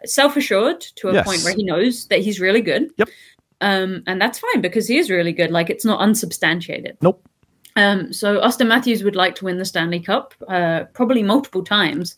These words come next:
Speaker 2: Yep.
Speaker 1: Um, I don't see Arizona
Speaker 2: No.
Speaker 1: being where they need to be to put a supporting cast around him. What is it, three years, two years, whatever?
Speaker 2: Yeah.
Speaker 1: When
Speaker 2: Yep.
Speaker 1: he may not stay with the Leafs. I'm
Speaker 2: That's,
Speaker 1: under no
Speaker 2: I'm with you there.
Speaker 1: illusions,
Speaker 2: That's
Speaker 1: but
Speaker 2: all I'm saying. But he
Speaker 1: Yeah,
Speaker 2: seems
Speaker 1: I
Speaker 2: like
Speaker 1: don't, I don't think he's going there. I think he will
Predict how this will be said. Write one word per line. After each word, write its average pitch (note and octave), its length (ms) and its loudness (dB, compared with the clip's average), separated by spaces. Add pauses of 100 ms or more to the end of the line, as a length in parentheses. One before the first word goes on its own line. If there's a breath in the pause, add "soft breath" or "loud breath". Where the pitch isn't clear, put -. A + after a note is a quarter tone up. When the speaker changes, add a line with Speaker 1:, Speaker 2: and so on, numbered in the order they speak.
(160 loud breath)
Speaker 2:
Yep. G3 120 4 (220 loud breath)
Speaker 1:
Um, F#3 400 -2 (640)
I F3+ 180 -2 (180)
don't A#3+ 440 2
see G3+ 240 0
Arizona F#3+ 1000 0 (360)
Speaker 2:
No. - 100 -2
Speaker 1:
being G3 680 2
where F#3+ 180 2
they F#3 160 0
need F3+ 260 -6
to F3 60 -8
be F#3+ 260 -2
to - 120 -12
put - 180 -4
a F3 40 -4
supporting F#3+ 460 -2
cast G#3 400 0
around B3+ 240 2
him. G3+ 100 0
What E3 140 -2
is E3 80 -4
it, - 120 -6
three F#3 200 -4
years, G#3 260 0
two G#3 140 -6
years, G3+ 320 -2
whatever? F#3 300 -2
Speaker 2:
Yeah. A3+ 60 0
Speaker 1:
When F3+ 420 -2
Speaker 2:
Yep. - 260 -8 (280 loud breath)
Speaker 1:
he D#4+ 100 2
may F4 160 2
not D4+ 160 2
stay A#3+ 180 2
with G3+ 120 0
the G3 60 -2
Leafs. - 300 -2
I'm F#3 100 -4
Speaker 2:
That's, D3+ 120 2 (100)
Speaker 1:
under F#3+ 40 -4
no E3 100 0
Speaker 2:
I'm C#3+ 120 4
with D#3+ 120 2
you G#3 100 0
there. F#3 120 2
Speaker 1:
illusions, A#2+ 100 0
Speaker 2:
That's G2+ 200 2
Speaker 1:
but B2+ 100 4
Speaker 2:
all C#3+ 200 2
I'm D#3 120 0
saying. G2 600 -4
But B2+ 120 0
he A#2 60 0 (120)
Speaker 1:
Yeah, G#3+ 220 2
Speaker 2:
seems - 40 4
Speaker 1:
I A#3 80 2
Speaker 2:
like B3 200 2
Speaker 1:
don't, B3+ 140 -10
I A3+ 80 2
don't C4 260 0
think B3+ 160 0
he's A#3 160 -2
going G#3 240 -2
there. G3+ 180 2
I G#3 80 2
think A3 220 -4
he A3 120 -4
will F#3 260 -4